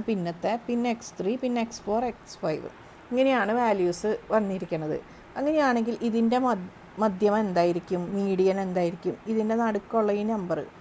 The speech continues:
ഏതായിരിക്കും മീഡിയൻ? മീഡിയൻ എന്ന് പറയണത് എക്സ് ത്രീ ആയിരിക്കും അല്ലേ? എക്സ് ത്രീ എന്താണ്? ഇത് കറക്റ്റായിട്ട് ഓർഡറിൽ എഴുതിയതിന് ശേഷം നടുക്ക് വരുന്ന നമ്പർ ഏതാ? അതായിരിക്കും മീഡിയൻ.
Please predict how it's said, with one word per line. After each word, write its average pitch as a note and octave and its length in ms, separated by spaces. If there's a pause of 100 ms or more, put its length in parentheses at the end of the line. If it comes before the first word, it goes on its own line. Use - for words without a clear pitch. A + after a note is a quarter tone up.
(420)
ഏതായിരിക്കും A#3+ 580
മീഡിയൻ? A3 400 (1200)
മീഡിയൻ G3+ 380
എന്ന് G#3 160
പറയണത് F3 380 (280)
എക്സ് - 240 (120)
ത്രീ A#3 140 (160)
ആയിരിക്കും E3+ 400 (200)
അല്ലേ? G3 200 (1300)
എക്സ് - 220 (100)
ത്രീ A#3 140 (600)
എന്താണ്? B3+ 380 (340)
ഇത് A#3+ 140 (240)
കറക്റ്റായിട്ട് A#3+ 600 (140)
ഓർഡറിൽ G3+ 460
എഴുതിയതിന് G3 380 (100)
ശേഷം G3 480 (680)
നടുക്ക് G#3 400
വരുന്ന F3+ 300 (720)
നമ്പർ F#3+ 280 (100)
ഏതാ? F3+ 200
അതായിരിക്കും E3+ 420 (120)
മീഡിയൻ. D#3+ 420